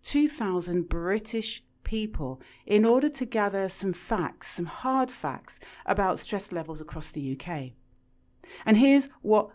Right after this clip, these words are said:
they discovered. Over a third, about thirty-seven percent, of British residents felt stressed for at least one full day a week, one full day per week. And that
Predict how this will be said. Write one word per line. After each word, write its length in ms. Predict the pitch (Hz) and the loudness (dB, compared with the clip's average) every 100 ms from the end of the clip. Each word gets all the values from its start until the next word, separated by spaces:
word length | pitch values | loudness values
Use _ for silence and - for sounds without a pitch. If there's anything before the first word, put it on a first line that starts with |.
| - | -6
they 240 | 170 160 | -4 -2
discovered. 880 | 156 156 - - - 156 151 120 110 _ _ _ _ _ _ _ - - | -4 -6 -6 -10 -6 -4 -4 -10 -16 _ _ _ _ _ _ _ -20 0
Over 280 | 254 302 359 | 2 4 2
a 60 | |
third, 600 | 294 - 254 220 135 120 | 0 -4 -2 0 -2 -6
about 260 | - 190 - | -2 0 0
thirty-seven 500 | 208 190 - 190 175 | -2 -4 -4 -6 -8
percent, 480 | 170 - 180 156 151 | -8 -4 2 2 2
of 240 | 180 160 - | -4 -6 -6
British 340 | 175 160 - | -6 -4 -4
residents 580 | 175 170 151 123 - - | -6 -6 -6 -6 -6 -10
felt 560 | - - 226 233 - | -8 0 2 2 -2
stressed 520 | - - 214 185 160 - | -10 -6 -4 -4 -4 -6
for 120 | 196 | -6
at 100 | - | 0
least 320 | 214 214 - - | 0 0 -6 -12
one 440 | 156 208 220 233 - | -4 0 2 0 -6
full 520 | - - 277 302 277 | -18 -2 2 4 4
day 480 | - 143 131 175 - _ - 180 | 0 -4 -4 -6 -12 _ -4 -2
a 80 | |
week, 340 | 175 180 143 - - | 0 -2 -4 -6 -18
one 360 | - 220 254 269 | -2 4 4 4
full 300 | - 226 226 | 0 -4 -2
day 300 | 214 180 180 - _ _ - | -2 -6 -8 -16 _ _ -2
per 180 | 190 175 | 2 2
week. 380 | 185 151 - - - - | 0 -2 -6 -16 -12 0
And 180 | 214 214 | 2 4
that 280 | 269 330 | 4 2